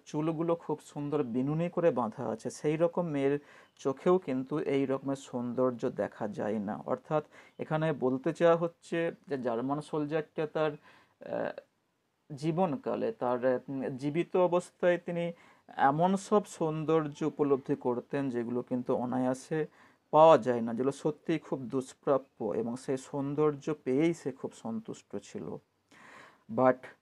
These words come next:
mocks the steady running of the hour, কিন্তু কী বা করা যাবে, the steady running of the hour, কারণ টাইম খুব দ্রুত চলে যায় এবং সেই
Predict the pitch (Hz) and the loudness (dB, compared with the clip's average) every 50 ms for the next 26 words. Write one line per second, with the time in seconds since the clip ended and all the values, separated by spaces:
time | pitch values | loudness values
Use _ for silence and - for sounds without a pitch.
0 | _ _ _ _ - 135 139 147 151 151 - 156 135 139 127 127 - - _ - | _ _ _ _ -2 2 2 4 2 2 0 0 2 4 4 4 2 -2 _ -2
1 | 135 127 113 117 123 117 110 95 104 104 117 120 120 117 117 110 104 107 107 - | -2 0 0 2 0 0 0 0 -2 -2 -2 -2 -2 -2 -2 -2 -2 -4 -6 -8
2 | - - - 85 87 - 76 - - - - - _ _ _ _ _ - 123 120 | -6 -6 -6 -4 -4 -4 -4 -4 -4 -6 -10 -16 _ _ _ _ _ -10 -8 -8
3 | 127 131 - - 160 156 151 139 131 117 113 - 104 95 85 95 95 - 98 92 | -8 -8 -8 -8 -6 -2 0 0 0 0 0 -2 -4 -4 -4 -4 -6 -6 -8 -8
4 | - - 107 104 92 - _ _ _ _ _ _ _ - - 123 127 - - _ | -8 -8 -8 -8 -10 -12 _ _ _ _ _ _ _ -6 -4 -4 -4 -4 -6 _
5 | - 143 139 127 139 143 131 127 127 131 139 147 147 139 127 120 113 110 - 110 | -2 -2 0 2 2 2 2 2 2 0 0 -2 -2 -2 -2 -4 -4 -8 -8 -8
6 | - - 98 104 113 - - - - - 117 113 113 - - - - _ _ _ | -8 -8 -8 -8 -8 -8 -10 -12 -12 -10 -8 -6 -6 -6 -8 -10 -14 _ _ _
7 | _ - 127 123 135 156 165 175 180 185 196 233 - - - - _ - - 147 | _ -2 0 2 2 2 2 0 -2 -4 -4 -8 -12 -18 -20 -20 _ -12 -10 -8
8 | 131 113 127 117 127 127 127 127 131 120 - - 113 110 101 104 98 98 113 110 | -8 -8 -10 -10 -8 -8 -8 -6 -8 -8 -8 -8 -8 -6 -6 -6 -6 -6 -6 -6
9 | 107 113 - - - 123 123 120 123 - _ - - 131 120 120 120 123 | -4 -6 -6 -8 -10 -10 -8 -10 -10 -12 _ -12 -8 -8 -6 -6 -6 -8